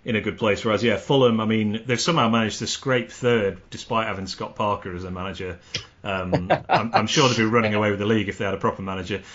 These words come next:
Speaker 2: I
Speaker 1: Cardiff
Speaker 2: really do believe that. I, it frustrates
Speaker 1: Yeah,
Speaker 2: every
Speaker 1: I
Speaker 2: time I
Speaker 1: do.
Speaker 2: watch Fulham. I think I might message you every time saying, "Why don't they just get a real manager in?" <laughs>
Speaker 1: Stop handicapping yourselves with this terrible manager.
Speaker 2: Yeah,
Speaker 1: Yeah,
Speaker 2: it's
Speaker 1: just,
Speaker 2: just,
Speaker 1: just get
Speaker 2: oh,
Speaker 1: literally
Speaker 2: God.
Speaker 1: anyone else.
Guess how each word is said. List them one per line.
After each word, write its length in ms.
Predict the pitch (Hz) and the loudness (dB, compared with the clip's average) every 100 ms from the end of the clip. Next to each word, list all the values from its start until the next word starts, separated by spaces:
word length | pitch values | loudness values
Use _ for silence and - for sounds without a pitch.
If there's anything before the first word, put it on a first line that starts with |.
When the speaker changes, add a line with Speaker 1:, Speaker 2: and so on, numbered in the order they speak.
| - | 0
Speaker 2:
I 80 | 165 | 6
Speaker 1:
Cardiff 200 | 208 277 | 8 8
Speaker 2:
really 140 | 262 247 | 6 2
do 40 | - | 2
believe 240 | 233 262 | 2 2
that. 160 | 214 143 | 2 4
I, 120 | 147 170 | 4 4
it 240 | 185 180 | 2 2
frustrates 500 | - 208 113 247 - | 0 2 6 6 6
Speaker 1:
Yeah, 80 | 202 | 0
Speaker 2:
every 120 | 226 | 2
Speaker 1:
I 20 | 247 | 4
Speaker 2:
time 120 | 247 | 4
I 40 | |
Speaker 1:
do. 60 | 240 | 2
Speaker 2:
watch 160 | - | 0
Fulham. 200 | - 127 | 2 4
I 60 | 113 | 4
think 180 | 202 196 | 4 4
I 40 | |
might 160 | 208 170 | 4 4
message 260 | 196 160 | 2 4
you 60 | 123 | 4
every 180 | 110 110 | 4 2
time 260 | 135 143 | 4 4
saying, 320 | 135 113 110 117 | 4 4 4 6
"Why 200 | 202 254 | 6 8
don't 120 | 233 | 6
they 60 | |
just 140 | 214 - | 2 2
get 160 | 233 190 | 4 4
a 40 | |
real 240 | 135 127 127 | 6 4 6
manager 380 | 147 151 127 123 | 4 4 4 4
in?" 220 | 143 139 - | 4 2 2
<laughs> 460 | 196 226 233 - | 2 4 4 2
Speaker 1:
Stop 760 | - - - - - - 160 160 | 0 -4 -8 -10 -2 0 0 -2
handicapping 520 | 160 175 170 151 147 | -2 -2 -4 -2 0
yourselves 440 | 131 - 143 120 | 2 2 2 0
with 80 | 117 | -2
this 200 | 120 - | -4 -2
terrible 360 | 143 151 143 127 | 2 4 4 2
manager. 480 | 135 156 127 127 - 165 - - | 2 2 0 -6 -8 -14 -12 -2
Speaker 2:
Yeah, 100 | 226 | 4
Speaker 1:
Yeah, 140 | 226 | 6
Speaker 2:
it's 140 | 180 - | 6 4
Speaker 1:
just, 80 | 156 | -2
Speaker 2:
just, 220 | 151 - | -2 2
Speaker 1:
just 160 | 180 | 4
get 100 | 170 151 | 6 6
Speaker 2:
oh, 40 | |
Speaker 1:
literally 480 | 160 170 180 160 143 | 4 2 2 2 2
Speaker 2:
God. 40 | 135 | 2
Speaker 1:
anyone 380 | 143 139 127 | 2 0 0
else. 380 | 127 139 107 - | 0 0 -2 -6